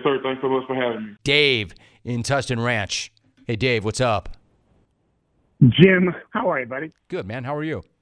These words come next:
Speaker 3: I'm great. Listen, you know, talk about your Friday news dump. So I'm driving down the road Friday, and I hear this call, this, it's like a bat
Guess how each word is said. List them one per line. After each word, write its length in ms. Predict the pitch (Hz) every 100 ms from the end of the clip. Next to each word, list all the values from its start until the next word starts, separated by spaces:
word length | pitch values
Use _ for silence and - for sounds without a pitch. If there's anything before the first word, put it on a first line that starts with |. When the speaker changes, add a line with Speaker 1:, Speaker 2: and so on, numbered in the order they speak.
| _ _ _ _ -
Speaker 3:
I'm 260 | 170 185 156
great. 420 | 151 175 139 143
Listen, 300 | 151 143 139
you 80 | 135
know, 180 | 127 117 _ -
talk 160 | 170
about 280 | 160 160 151
your 120 | 127 -
Friday 320 | 135 143 139
news 260 | 127 139 139
dump. 280 | 127 107 165 - _ _ _ _
So 80 | 170
I'm 320 | 147 147 143
driving 360 | 117 151 170 160
down 220 | 160 156
the 80 | 139
road 220 | 139 131 -
Friday, 480 | 135 143 139 117 -
and 80 | 139
I 100 | 131
hear 200 | 147 151
this 140 | 127 - _ _ _ -
call, 320 | - 151 147 123
this, 160 | 117 - _ _ _ _ -
it's 120 | -
like 100 | 240
a 60 | 180
bat 320 | 131 165